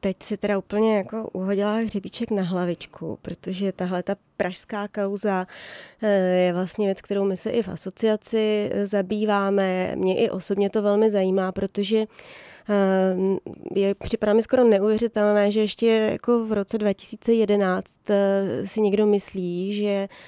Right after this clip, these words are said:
eh, drogová scéna funguje tak, že klienti chodí za těmi street workery a tím pádem se přesunou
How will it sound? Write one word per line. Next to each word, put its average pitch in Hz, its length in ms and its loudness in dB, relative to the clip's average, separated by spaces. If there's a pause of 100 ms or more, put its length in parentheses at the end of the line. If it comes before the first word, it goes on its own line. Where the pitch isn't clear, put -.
(120)
eh, 185 340 0
drogová 196 460 2
scéna 202 320 -2
funguje 202 500 2
tak, 180 340 0
že 196 220 -2
klienti 196 960 2
chodí 196 680 -2
za 190 120 -4
těmi 196 260 0
street 180 380 -4
workery 175 480 -2 (280)
a 202 100 -2
tím 196 300 0
pádem 190 440 2
se - 140 -4
přesunou 196 540 0